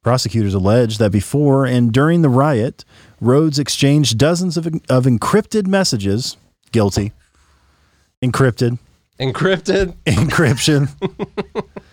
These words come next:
Speaker 1: Phone calls and other communications with members of the Oath Keepers group that breached the Capitol. Rhodes, uh, has accused prosecutors of trying to manufacture a non-existent conspiracy. Focus on Rhodes.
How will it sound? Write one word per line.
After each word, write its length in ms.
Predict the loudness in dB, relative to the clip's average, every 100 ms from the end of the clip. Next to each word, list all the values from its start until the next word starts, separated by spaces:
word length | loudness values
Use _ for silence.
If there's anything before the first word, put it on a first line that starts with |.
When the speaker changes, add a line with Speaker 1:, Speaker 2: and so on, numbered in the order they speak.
| -16 -16 -18 -18 -20 -18 -2
Speaker 1:
Phone 340 | 2 4 2
calls 400 | 2 2 4 2
and 100 | 2
other 160 | 2 2
communications 680 | 0 0 0 0 0 0 -2
with 100 | -2
members 380 | -2 0 0 0
of 100 | -2
the 140 | -2
Oath 200 | 0 0
Keepers 420 | -2 -2 0 0
group 260 | 2 0 0
that 260 | -4 -2
breached 480 | 0 2 2 -2 -4
the 120 | -2
Capitol. 500 | 0 0 0 -2 -8 -6
Rhodes, 460 | 0 2 2 0
uh, 600 | -4 -4 -2 0 2 2 2
has 160 | 0
accused 340 | 0 0 -2 0
prosecutors 560 | 0 0 0 0 0
of 80 | -2
trying 340 | -2 0 0 2
to 80 | 2
manufacture 720 | 2 0 0 0 0 -2 -2 -6 -20 -20 -6
a 100 | -2
non-existent 840 | 2 2 2 0 0 0 -2 -4 -8 -20 _
conspiracy. 840 | -4 -4 0 2 2 2 0 -4 -6 -12 _ _ _
Focus 580 | -2 2 2 2 2
on 300 | 4 2 2
Rhodes. 720 | 2 2 2 2 0 -4 -8